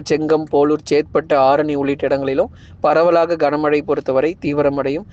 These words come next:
கிருஷ்ணகிரி மற்றும் தருமபுரியிலும் இரவு, நள்ளிரவில் சில நேரங்கள்ல மழை வாய்ப்புகள் தொடர்ந்து இனி வரும் நாட்களிலும்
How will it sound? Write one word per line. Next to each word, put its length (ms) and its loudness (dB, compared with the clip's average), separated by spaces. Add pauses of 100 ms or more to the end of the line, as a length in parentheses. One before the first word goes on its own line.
(240)
கிருஷ்ணகிரி 500 0
மற்றும் 300 0
தருமபுரியிலும் 760 0
இரவு, 340 2
நள்ளிரவில் 540 0
சில 200 0
நேரங்கள்ல 440 0
மழை 300 0
வாய்ப்புகள் 420 0
தொடர்ந்து 360 0
இனி 160 -4
வரும் 280 0
நாட்களிலும் 520 -2